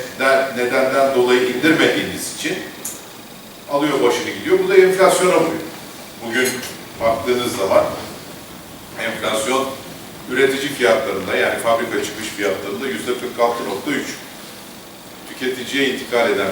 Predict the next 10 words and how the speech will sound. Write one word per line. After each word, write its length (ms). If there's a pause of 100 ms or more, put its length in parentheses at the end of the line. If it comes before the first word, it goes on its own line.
fiyatlarda 520 (120)
da 140
bu 160
kadar 220
makyaja 480
rağmen, 340 (1000)
bu 100
kadar 340 (180)
enflasyon 520
rakamlarıyla 600